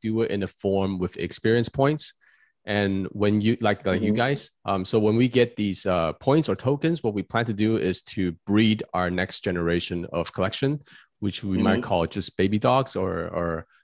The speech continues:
Speaker 1: baby puppies. Um, then that collection may be, uh, around two thousand five hundred to five thousand, because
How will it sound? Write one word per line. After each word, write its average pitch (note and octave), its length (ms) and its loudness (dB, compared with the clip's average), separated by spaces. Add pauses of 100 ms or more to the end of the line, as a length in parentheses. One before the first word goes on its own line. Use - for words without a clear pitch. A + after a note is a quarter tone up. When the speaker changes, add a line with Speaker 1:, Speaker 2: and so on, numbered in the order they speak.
(140)
Speaker 1:
baby G2 160 0
puppies. C3 600 0 (360)
Um, F2 480 -4 (220)
then G#2+ 180 0
that A2+ 200 2
collection A2 520 0
may G2+ 220 2
be, F#2 420 -4
uh, E2+ 480 0
around F2+ 280 0 (440)
two B2 160 0
thousand G2+ 320 2
five F#2 200 2
hundred F#2+ 200 -2
to G#2 100 -6
five F#2+ 240 0
thousand, C#3 400 0
because A2+ 380 -2